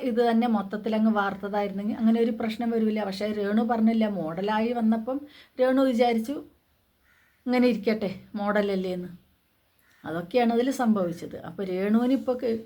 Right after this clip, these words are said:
കേൾക്കുന്നതും രേണുവിനെ ഈ പറയുന്നതെല്ലാം ഒന്നാമത്തെ കാര്യം സുധിയുടെ ഭാര്യ എങ്ങനെ പോയി, ഒരു അഭിനയ രംഗത്ത് പോയി. അഭിനയ രംഗത്ത് പോയത് മാത്രമല്ല പ്രശ്നം, പക്ഷെ അഭിനയിക്കുന്നതിനൊരു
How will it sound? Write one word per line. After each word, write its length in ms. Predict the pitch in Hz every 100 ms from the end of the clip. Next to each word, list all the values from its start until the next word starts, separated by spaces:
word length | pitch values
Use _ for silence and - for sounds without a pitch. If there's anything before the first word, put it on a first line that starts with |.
| -
കേൾക്കുന്നതും 760 | - 196 202 233 220 214 208 226 214
രേണുവിനെ 460 | 185 190 208 214 214
ഈ 100 | 208 208
പറയുന്നതെല്ലാം 880 | 175 175 185 190 185 175 170 175 185 - - - -
ഒന്നാമത്തെ 600 | 180 196 226 240 233 254
കാര്യം 380 | 240 190 185 185 -
സുധിയുടെ 580 | - 185 208 220 226 214
ഭാര്യ 320 | 185 160 170
എങ്ങനെ 320 | 175 160 175 190
പോയി, 260 | 180 165 165
ഒരു 140 | 165
അഭിനയ 440 | 156 156 180 208 208
രംഗത്ത് 440 | 190 175 170 175 156
പോയി. 220 | 151 160 220 - - -
അഭിനയ 520 | 170 185 202 220 240 247
രംഗത്ത് 420 | 247 247 254 220 -
പോയത് 380 | 180 190 220 262
മാത്രമല്ല 400 | 220 - 175 170 160
പ്രശ്നം, 320 | 131 135 143 - _ _ _
പക്ഷെ 160 | 196 202
അഭിനയിക്കുന്നതിനൊരു 1120 | 190 196 226 262 254 285 254 262 240 226 202